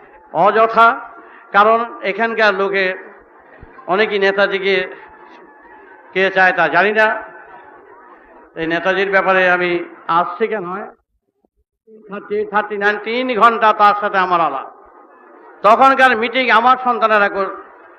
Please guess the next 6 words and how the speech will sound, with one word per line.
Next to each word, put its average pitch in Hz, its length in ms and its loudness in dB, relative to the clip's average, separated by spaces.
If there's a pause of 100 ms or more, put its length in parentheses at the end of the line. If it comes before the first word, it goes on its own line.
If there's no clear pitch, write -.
(120)
মাধ্যমে 190 380 0
হয়েছিল। 185 440 0 (1400)
সেদিন 262 520 2
থেকে 233 540 2 (640)
নেতাজির 233 560 2
বিষয় 226 560 2